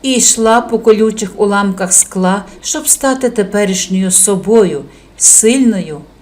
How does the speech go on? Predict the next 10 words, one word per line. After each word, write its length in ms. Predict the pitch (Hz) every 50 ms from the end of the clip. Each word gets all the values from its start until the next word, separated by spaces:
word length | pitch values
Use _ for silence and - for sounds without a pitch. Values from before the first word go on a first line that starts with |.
| - -
і 100 | 196 185
незалежною. 960 | 165 156 151 - - 151 151 170 185 170 147 - - 151 143 147 143 135 123 - - - - - - _ _ _ - - - - - -
Щоб 360 | - - - 254 240 247 -
продовжити 680 | 254 240 226 190 233 226 226 - 214 208 - - 214
боротьбу, 680 | 190 202 214 214 208 190 190 175 185 226 220 180 151 - - - - - -
не 360 | 220 233 233 233 233 240 247
зламатися 760 | 240 226 254 262 254 240 247 247 262 262 254 233 - - 254
і 160 | - - 240
не 120 | 226 220 214
скоритися. 680 | - - - 214 202 208 196 196 - 147 - - -